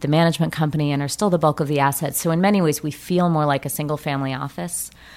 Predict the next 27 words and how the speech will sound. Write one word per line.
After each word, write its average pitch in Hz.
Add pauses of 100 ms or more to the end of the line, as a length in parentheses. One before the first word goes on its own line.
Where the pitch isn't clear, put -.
(340)
And 180
what 196
the 196
families 185
have 160
in 151
common, 160
they 151
all 165
have 160
a 147
very, 180
very 147
long 139
time 147
horizon. 143 (380)
They're 175
all 170
able 165
to 143 (180)
take - (120)
a 139
high 156
degree 156
of 143
illiquidity 143
risk, 139